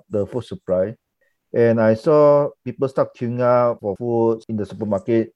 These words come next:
stocking up food at home. So two questions came to my mind. Why are we not prepared? I mean, I'm referring to household.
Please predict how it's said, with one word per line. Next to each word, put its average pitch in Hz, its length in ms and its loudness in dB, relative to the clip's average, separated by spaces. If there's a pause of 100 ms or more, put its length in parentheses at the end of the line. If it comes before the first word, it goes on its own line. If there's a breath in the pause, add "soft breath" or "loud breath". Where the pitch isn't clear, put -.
stocking 127 340 -4
up 123 240 2
food 131 380 0
at 95 80 -4
home. 95 380 -10 (360)
So 160 840 4
two 180 260 0
questions 135 640 -2
came 143 180 -4
to 120 80 -6
my 98 120 -2
mind. 95 240 -4 (420)
Why 165 200 8
are 120 200 6
we 113 320 0
not 117 260 -4
prepared? 95 360 -10 (240)
I 113 80 2
mean, 117 240 0
I'm 104 240 -2
referring 117 340 -2
to 107 80 -4
household. 98 420 -6